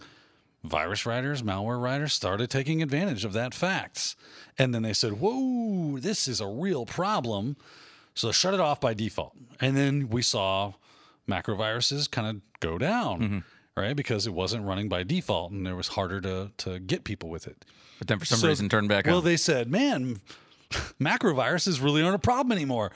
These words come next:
Speaker 2: Ah.
Speaker 1: Turn it on by default." And then guess what? <laughs> Macro viruses started rising.
Speaker 2: Almost overnight.
Speaker 1: Yeah, it's weird how that works. And then they went, "What the hell is going on?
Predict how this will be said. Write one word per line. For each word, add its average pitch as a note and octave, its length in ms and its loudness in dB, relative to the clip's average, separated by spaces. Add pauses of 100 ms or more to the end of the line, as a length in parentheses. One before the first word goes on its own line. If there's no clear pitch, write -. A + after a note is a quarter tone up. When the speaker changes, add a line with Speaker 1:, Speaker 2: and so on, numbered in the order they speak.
(100)
Speaker 2:
Ah. E2+ 200 -2
Speaker 1:
Turn C#4 140 8
it C#4+ 80 6
on C#4 180 4
by C4+ 140 4
default." G#3+ 500 2 (320)
And F3+ 160 4
then G2 360 -2 (220)
guess A#2 280 4
what? A3 380 4 (140)
<laughs> A2 120 -2
Macro C#3+ 380 4
viruses G3+ 520 6
started G#3+ 380 2
rising. F3 300 6
Speaker 2:
Almost F3+ 200 4
overnight. F#3+ 640 4
Speaker 1:
Yeah, B3+ 220 6
it's D#3 240 2
weird C4+ 340 4
how E3 140 4
that E3 120 4
works. E3+ 200 4
And F3 100 4
then E3 100 4
they D3+ 60 2
went, A#2+ 200 0
"What C4 180 2
the F#2 160 0
hell A#2+ 180 0
is F#3 80 -2
going A#3 220 2
on? C4 160 2